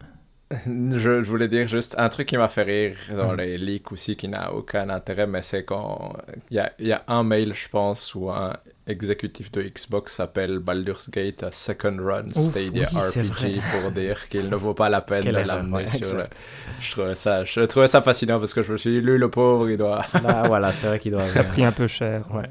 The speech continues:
Speaker 2: exact. Euh, mais après, honnêtement, David peut légitimement lui en vouloir. Valérian et moi, on était de
Speaker 3: <laughs> Moi,
Speaker 2: son
Speaker 3: pas.
Speaker 2: avis. Non, je veux
Speaker 3: On
Speaker 2: dire,
Speaker 3: était
Speaker 2: euh,
Speaker 3: absolument
Speaker 2: ouais.
Speaker 3: de son avis,
Speaker 2: Voilà,
Speaker 3: oui.
Speaker 2: exact. Donc
Speaker 3: <laughs> Je suis tout à fait d'accord.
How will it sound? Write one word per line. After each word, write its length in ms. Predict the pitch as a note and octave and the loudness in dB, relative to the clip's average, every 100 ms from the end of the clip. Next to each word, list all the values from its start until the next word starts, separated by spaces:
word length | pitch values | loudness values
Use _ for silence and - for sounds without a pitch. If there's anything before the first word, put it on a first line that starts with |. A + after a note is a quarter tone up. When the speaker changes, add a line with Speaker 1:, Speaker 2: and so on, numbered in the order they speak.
| F#3 | -8
Speaker 2:
exact. 520 | G2 F2+ F2+ F2+ - | -8 -8 -8 -10 -12
Euh, 60 | F#2+ F2 F2+ - _ _ _ B2 | -12 -10 -12 -16 _ _ _ -2
mais 100 | A#2+ | -2
après, 460 | A2 - C3 - - - | -2 -6 -8 -8 -14 -8
honnêtement, 580 | A#2 A2+ G#2+ G#2+ A2+ - - _ _ - - - - | -4 -2 -2 -4 -6 -10 -20 _ _ -20 -20 -16 -6
David 600 | - A2+ C3+ D#3 A2 F#2+ - - - - | 0 2 2 -4 -6 -8 -12 -18 -14 -6
peut 80 | A2 | -4
légitimement 760 | A#2+ B2 B2 B2 A2+ A2 A2+ | -4 -4 -8 -4 -4 -4 -4
lui 140 | G#2 | -4
en 80 | G2+ | -6
vouloir. 400 | F#2+ F2+ F#2+ - C#3 - | -6 -8 -8 -10 -14 -12
Valérian 480 | G#2+ A2+ G#2+ B2 A#2+ | -2 0 0 0 0
et 40 | |
moi, 200 | G#2 A#2 | 0 0
on 100 | A2 | 0
était 220 | G#2 - D3 | 0 2 4
de 120 | C3+ | 6
Speaker 3:
<laughs> 60 | |
Moi, 120 | A#2+ A#2+ | 6 4
Speaker 2:
son 220 | B2+ G2+ | 4 2
Speaker 3:
pas. 100 | G2 | 2
Speaker 2:
avis. 220 | F#2 F2 G2 G2+ | -2 -6 -6 -2
Non, 180 | A#2+ | 0
je 100 | B2+ | 4
veux 140 | A2+ A2 | 6 8
Speaker 3:
On 40 | A#2+ | 8
Speaker 2:
dire, 120 | G2+ | 6
Speaker 3:
était 120 | A#2 | 8
Speaker 2:
euh, 80 | A2+ | 6
Speaker 3:
absolument 420 | A2 - C3 B2 | 6 6 6 6
Speaker 2:
ouais. 60 | A#2+ | 4
Speaker 3:
de 40 | |
son 160 | - A#2 | 2 0
avis, 200 | A2 G2 | 2 0
Speaker 2:
Voilà, 120 | G2+ | 0
Speaker 3:
oui. 100 | A#2 - | -2 -4
Speaker 2:
exact. 400 | G#2 F#2+ F2+ B2+ | -8 -6 -2 -2
Donc 140 | G2 F#2+ | 0 0
Speaker 3:
<laughs> 20 | |
Je 160 | A#2 G#2+ | 0 2
suis 200 | D#3 C3 | 4 6
tout 220 | - - | 6 6
à 40 | D3 | 8
fait 120 | C#3 | 8
d'accord. 280 | A2+ D3+ | 6 2